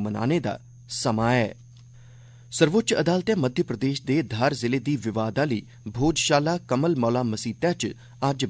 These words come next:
बसंत पंचमी दे मौके पर हिंदू समुदाय गी सूर्योदय थमां लेइयै सूरज गरूब होने तोड़ी पूजा पाठ करने दी इजाजत दित्ती ऐ, जिसलै कि मुसलमानें गी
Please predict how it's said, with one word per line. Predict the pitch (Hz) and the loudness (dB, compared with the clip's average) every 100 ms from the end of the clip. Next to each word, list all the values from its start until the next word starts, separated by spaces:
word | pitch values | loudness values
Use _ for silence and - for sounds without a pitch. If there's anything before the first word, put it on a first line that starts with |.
| 120 | -4
बसंत | 113 165 - | -2 -2 -2
पंचमी | 120 113 113 117 | -4 -4 -2 -2
दे | 110 | -2
मौके | 104 - 156 | -2 -2 -2
पर | 143 131 - - - | 0 -2 -2 -14 -2
हिंदू | 180 185 160 | 0 2 0
समुदाय | - 113 110 107 131 | 0 -2 0 0 0
गी | 127 147 | 0 -4
सूर्योदय | - 117 110 110 104 | -2 -2 0 0 0
थमां | 135 117 104 | -2 -2 -2
लेइयै | 107 160 127 98 - - | 0 0 -2 -2 -6 -10
सूरज | - 151 147 - | -2 0 0 -4
गरूब | 113 113 120 | -4 -2 0
होने | 156 | 0
तोड़ी | 127 147 147 120 | 0 0 -2 -2
पूजा | 117 113 | -2 -2
पाठ | 110 110 - | -2 -4 -4
करने | 113 110 | -6 -4
दी | 104 127 | -4 -4
इजाजत | 110 117 104 113 | -4 -4 -4 -6
दित्ती | 113 - 202 | -6 -4 -4
ऐ, | 139 107 - - - - | -2 -4 -6 -20 -18 -6
जिसलै | 151 165 | -4 -2
कि | 170 170 | -2 0
मुसलमानें | 117 131 117 110 120 202 | 0 0 0 0 0 0
गी | 120 | -2